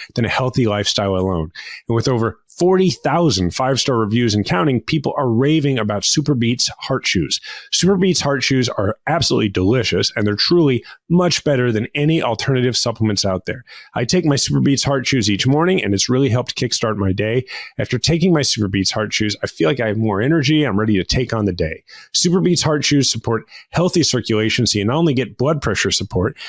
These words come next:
you also get productive heart healthy energy without the crash. Support your heart health with Superbeats Heart Chews. Get a free month supply of Superbeats Heart Chews on all bundles and a free full-size bag of turmeric chews valued at twenty-five dollars with your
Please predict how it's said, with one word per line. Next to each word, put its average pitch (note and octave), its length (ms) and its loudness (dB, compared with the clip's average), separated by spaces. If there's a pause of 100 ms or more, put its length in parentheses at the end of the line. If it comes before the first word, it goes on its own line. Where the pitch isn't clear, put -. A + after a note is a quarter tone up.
(180)
you C3+ 100 2
also C#3+ 200 0
get B2+ 240 -2
productive D3 540 -2
heart C#3+ 300 -2
healthy B2+ 280 0
energy A#2 280 0
without G2+ 320 -2
the G#2 80 -4
crash. - 440 -4 (300)
Support G3+ 400 0
your A3 140 0
heart B2+ 240 -2
health D#2+ 340 -2
with A2+ 140 -2
Superbeats D3 560 0
Heart A2 220 -2
Chews. - 340 -2 (280)
Get B2+ 120 0
a A2 60 -2
free E3+ 360 2
month E3+ 240 4
supply A2+ 380 0
of G#2 200 0
Superbeats D3+ 500 2
Heart A2+ 180 -2
Chews G#2 260 2
on G2+ 200 -2
all A#2+ 160 0
bundles G#2+ 440 0 (280)
and A2 100 -2
a G#2 60 -6
free D3+ 320 2
full-size C#3+ 520 0
bag G#2+ 360 -2
of G2+ 160 -2
turmeric F3+ 420 2
chews F2 340 0
valued A2 320 0
at G#2 120 -4
twenty-five C#3+ 520 0
dollars B2+ 380 0 (300)
with A#2 180 -2
your B2 160 0